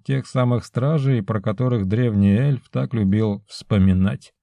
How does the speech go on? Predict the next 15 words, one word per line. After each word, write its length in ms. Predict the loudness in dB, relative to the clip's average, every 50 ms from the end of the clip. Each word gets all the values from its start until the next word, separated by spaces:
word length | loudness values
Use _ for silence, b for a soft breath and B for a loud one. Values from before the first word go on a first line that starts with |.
| _ -4
Поэтому 480 | -2 0 0 0 2 2 2 4 4
выгрузил 480 | 4 4 2 2 2 2 2 2 0 0
все 200 | -2 -2 -4 -4
то, 260 | -2 -2 0 0 0
что 200 | -2 -2 -4 -2
могло 320 | -2 -2 0 0 -2 -2 0
понадобиться 580 | 0 0 2 2 2 2 0 -2 -2 -2 -2
духу-наставнику, 920 | 0 0 0 -2 -2 -2 -2 -4 -4 -4 -2 0 0 2 0 0 0 -2 -4
включая 540 | -2 -2 -4 -4 -4 -4 -2 -2 0 -2 -2
тела 360 | -2 -2 0 0 2 2 2
эльфов, 460 | 2 0 0 0 0 -2 -2 -2 -2
в 240 | -4 -2 0 0 0
одно 340 | 0 2 2 2 4 4 4
из 120 | 2 -2
которых 680 | -4 -8 -8 -4 -2 -2 0 0 0 -2 -2 -6 -14